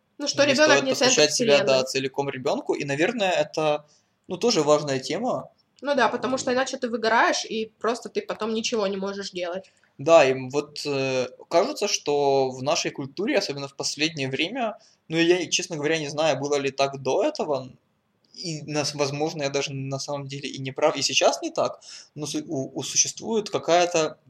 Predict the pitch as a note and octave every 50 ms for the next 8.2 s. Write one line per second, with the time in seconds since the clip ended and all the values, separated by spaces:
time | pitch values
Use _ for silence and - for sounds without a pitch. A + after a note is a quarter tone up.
0 | B2+ - - C3+ C3 C3+ C#3 C#3+ C#3+ D3 C#3+ - C#3+ - - C#3 D#3 - D#3 D#3
1 | - - - - F#3+ - - - B2+ C3+ - - C3 C3+ - C#3 B2+ C3 B2+ -
2 | B2+ B2+ B2+ E3+ B3 - - - - - - _ _ - - - C#3 C#3 D3 C#3+
3 | - C#3+ C#3 D3 C#3+ D3+ D3+ - D3 D3 C#3+ C3+ C3 C#3+ E3+ D#4+ D#4+ - - F#3
4 | C3+ C#3 C3+ - - D3 C#3+ D3 D3 D3 D3 D3 - - D3+ D3+ C#3+ D3 D3 C#3
5 | C#3 C#3 C#3 E3 C3+ B2+ B2+ C3 D3+ G3+ A#3+ - _ _ _ _ _ _ - -
6 | - C#3 - B2 C3 C3+ D3+ D3+ - D3 C3+ C3+ C#3 D3 C#3 C#3 C3+ C3 C3 C3
7 | C#3 D3 D#3 D#3 D3 - C3+ B2+ C3+ C3 C3 B2+ B2+ C3 C#3 E3+ - - - G#3+
8 | F3+ E3 D3+